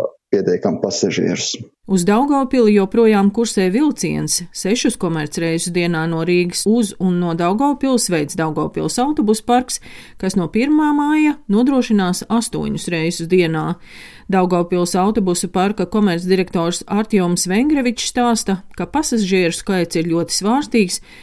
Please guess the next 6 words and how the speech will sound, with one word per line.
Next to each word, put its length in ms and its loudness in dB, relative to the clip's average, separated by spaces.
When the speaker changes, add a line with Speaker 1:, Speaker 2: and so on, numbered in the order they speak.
Speaker 2:
no 160 0
trīsdesmit 640 2
līdz 300 0
septiņdesmit, 680 0
astoņdesmit 640 -2
procentiem. 800 -2